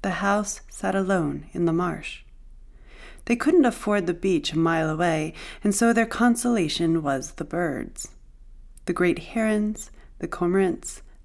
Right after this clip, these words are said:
the lit candles of ibis. As she drifted off, she thought of the birds sleeping out in their nests, although by then they were no longer there.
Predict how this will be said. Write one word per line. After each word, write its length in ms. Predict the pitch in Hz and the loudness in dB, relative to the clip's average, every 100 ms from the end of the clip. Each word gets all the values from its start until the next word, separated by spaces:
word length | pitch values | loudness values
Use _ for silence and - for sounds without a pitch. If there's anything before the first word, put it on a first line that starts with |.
| - | -4
the 80 | 190 | 0
lit 240 | 202 - | 0 -4
candles 580 | - 226 196 147 139 - | -2 0 2 0 -4 -8
of 120 | 151 | -10
ibis. 600 | - 165 160 143 - - - - - - - - - - - - | -4 -4 -4 -8 -14 -18 -18 -20 -20 -20 -20 -20 -20 -20 -20 -6
As 100 | 185 | -4
she 160 | - 190 | 0 0
drifted 440 | 214 214 - 180 | 0 -2 -2 2
off, 200 | 185 175 | 2 2
she 160 | - 180 | -2 -4
thought 360 | - 247 233 | 0 0 2
of 120 | 160 - | 0 -6
the 80 | |
birds 320 | 127 127 131 - | -4 -2 -2 -4
sleeping 380 | - 196 160 | -4 -2 0
out 100 | 123 | -2
in 140 | 135 143 | 0 0
their 140 | 165 | 2
nests, 480 | 170 180 160 - - - - - - | 2 0 -2 -10 -12 -14 -16 -8 0
although 220 | 208 240 | 4 6
by 160 | 240 | 4
then 400 | 233 254 269 277 | 4 4 8 6
they 140 | 254 220 | 6 2
were 100 | 208 | 4
no 220 | 202 220 | 4 4
longer 340 | 208 196 196 | 2 2 2
there. 540 | 196 214 214 143 170 | 0 -2 -2 -4 -8